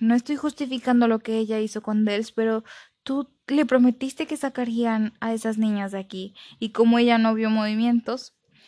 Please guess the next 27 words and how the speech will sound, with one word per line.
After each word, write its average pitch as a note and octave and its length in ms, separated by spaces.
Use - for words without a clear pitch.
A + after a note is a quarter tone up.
sabes D4 340
mejor C4 300
que B3+ 100
nadie B3+ 400
que B3 240
ese B3+ 220
tema, B3 500
en C4 180
ese C4+ 200
tema D4+ 240
estamos A#3+ 340
atados A3 320
de A3 80
manos, G#3 480
todos. G#3+ 640
Si G#3+ 200
Dels F4 440
cae, A3+ 500
todos A#3+ 360
lo G#3 100
hacemos, G3 420
incluyéndote C#4 760
y C#4 100
también C#4+ 460
incluyéndola B3+ 680
a G3 60
ella. G3 300